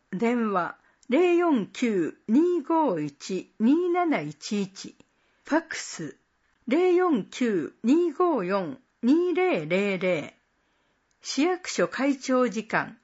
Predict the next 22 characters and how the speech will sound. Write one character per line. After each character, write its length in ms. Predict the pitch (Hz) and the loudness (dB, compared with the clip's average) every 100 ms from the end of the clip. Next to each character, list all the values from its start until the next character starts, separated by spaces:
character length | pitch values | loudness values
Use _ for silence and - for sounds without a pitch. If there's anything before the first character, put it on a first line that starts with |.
| _ _ _ | _ _ _
月 300 | 240 233 - | 2 2 4
曜 240 | 349 381 359 | 4 4 2
か 160 | 220 | 2
ら 100 | 185 | 2
金 440 | 180 - 254 247 233 | 0 -2 0 2 2
曜、 340 | 214 160 - - | 0 -2 -6 -6
午 160 | 190 359 | -2 0
前 260 | 392 285 | 0 -2
八 360 | 175 214 - 320 | 2 0 0 -2
時 120 | 262 | -2
三 280 | - 294 285 | 0 2 2
十 160 | 339 330 | 0 -2
分 320 | - 214 185 | -4 -4 -2
か 140 | 165 | -2
ら 160 | 160 156 | -2 -2
午 180 | 185 233 | -2 -2
後 160 | 247 | 0
五 160 | 202 285 | 0 0
時 200 | 226 175 | -2 -4
十 280 | 262 311 - | -2 0 -2
五 140 | 165 | -6
分、 300 | - 147 | -6 -10